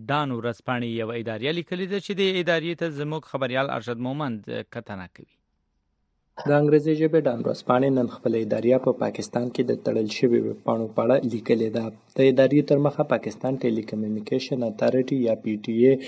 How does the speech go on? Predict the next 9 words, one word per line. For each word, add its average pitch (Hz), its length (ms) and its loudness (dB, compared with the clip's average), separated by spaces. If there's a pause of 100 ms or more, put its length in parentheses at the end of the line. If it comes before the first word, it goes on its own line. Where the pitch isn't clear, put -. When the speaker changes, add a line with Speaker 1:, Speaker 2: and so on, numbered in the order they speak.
(300)
Speaker 2:
د 139 240 6
اته 147 240 6
لکه 127 260 4
نه 110 140 -4
زیات 127 240 2 (120)
ویب 110 200 -4
پاڼې 131 240 0 (140)
تړلې 110 360 2
دي. 110 200 2